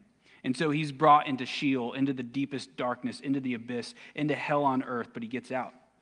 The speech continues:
And every single time, Joseph seems to be able to get into pits that he is thrown in. It's not just this pit. He's thrown into a literal prison, and he s-, gets out of that.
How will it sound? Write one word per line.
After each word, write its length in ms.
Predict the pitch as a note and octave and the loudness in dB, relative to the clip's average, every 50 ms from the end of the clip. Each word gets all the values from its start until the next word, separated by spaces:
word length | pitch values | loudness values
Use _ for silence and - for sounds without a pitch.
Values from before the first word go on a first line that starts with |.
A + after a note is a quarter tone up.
| _ _ _ _ _ _ _ _ _ _ _ _ _ _ _ _ _ | _ _ _ _ _ _ _ _ _ _ _ _ _ _ _ _ _
And 140 | - D3 D3+ - | 0 0 0 4
every 320 | - G3 F#3+ E3+ G#3 G#3+ G3+ | 4 4 6 6 6 4 4
single 380 | G3 - G#3+ G#3 G3+ F#3+ F#3 | 4 4 2 4 6 4 4
time, 500 | F3+ F3+ F#3 G3+ G#3 G3 D#3+ D3 D3 C#3+ | 2 4 6 8 10 10 10 8 6 4
Joseph 440 | C3 D#3+ E3+ F3+ F#3 - G3 E3+ - | 2 2 2 2 2 2 0 0 -2
seems 340 | - - F#3+ G#3 A3+ G#3+ A3+ | -2 0 4 4 4 4 4
to 100 | G3 F3+ | 2 0
be 180 | D#3 D#3 D3+ D#3 | 2 2 2 2
able 160 | D#3+ D#3+ E3+ | 2 0 -2
to 80 | E3 | -2
get 160 | D3+ D3 D#3+ D#3 | 0 0 -2 0
into 220 | E3+ F#3 F#3 F3+ | -2 -2 -2 -2
pits 400 | - - - D#3 D3+ D3+ - - | -4 -4 -2 -2 -2 -2 -4 -8
that 140 | - D3 C#3 | -8 -6 0
he 120 | C#3 C#3+ | 2 0
is 120 | D3 C#3+ - | 0 0 -2
thrown 260 | - C#3+ C3+ C#3 E3+ | -2 0 0 2 4
in. 180 | G#3 F#3 B2 - - - - | 4 2 2 0 -6 -6 -4
It's 180 | D#3+ E3 - | -4 -4 0
not 260 | D3+ D#3 F#3 A3 F#3+ | 6 6 6 6 6
just 260 | E3 D#3+ C#3+ - - D3 | 2 -2 -4 -6 0 0
this 160 | G3 G#3 - | 0 0 0
pit. 320 | - - B2+ A#2 C#3+ - - - - - | -6 -8 -6 -6 -6 -6 -10 -18 -8 -2
He's 180 | D#3 D#3 C#3+ | -2 -2 -2
thrown 240 | - - D#3+ D#3+ D#3+ | -2 -2 -2 -2 0
into 240 | E3 D3+ - E3 D3+ | -2 -2 -2 0 0
a 40 | D3 | 0
literal 380 | C#3 C#3+ C#3+ D3 D#3 D#3 C#3+ | 2 2 2 2 2 0 -2
prison, 640 | - - - - - A#3+ A#3+ F#3+ C#3+ B2 A2 A2+ G#2+ - - - | -4 -8 -10 -2 2 4 4 4 4 0 -2 -2 -6 -8 -12 -4
and 140 | - C3+ C#3 | 0 2 2
he 60 | C3+ | 2
s-, 160 | B2+ - - | 0 -4 -12
gets 260 | - - F#2+ - - - - | -18 -20 -20 -20 -18 -4 0
out 180 | C3 C#3+ D3+ | 2 2 2
of 100 | D3+ D3 | 2 4
that. 280 | D3 C3+ C3+ C3+ - | 8 8 8 8 6